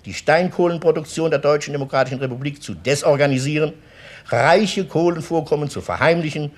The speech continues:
und damit die Produktion von Steinkohle zu verringern. In der gleichen Absicht haben sie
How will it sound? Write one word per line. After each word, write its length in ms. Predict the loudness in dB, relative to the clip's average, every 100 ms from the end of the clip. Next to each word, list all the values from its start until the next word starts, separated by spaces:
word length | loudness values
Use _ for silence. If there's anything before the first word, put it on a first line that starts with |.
| -20 -20 -8
und 240 | -8 0
damit 380 | 2 4 0 -4
die 60 |
Produktion 720 | 0 2 2 -6 -4 2 2 2
von 160 | -6
Steinkohle 680 | -8 -4 -2 -2 0 2 0 -2
zu 100 | -14
verringern. 520 | -10 0 2 4 2 -4 _ _ _ _ _ -20 -20 -20 -6
In 80 |
der 120 | -2 2
gleichen 380 | 4 4 2
Absicht 460 | 0 -2 -2 -12 0
haben 240 | 2 2
sie 280 | -2 -4 -8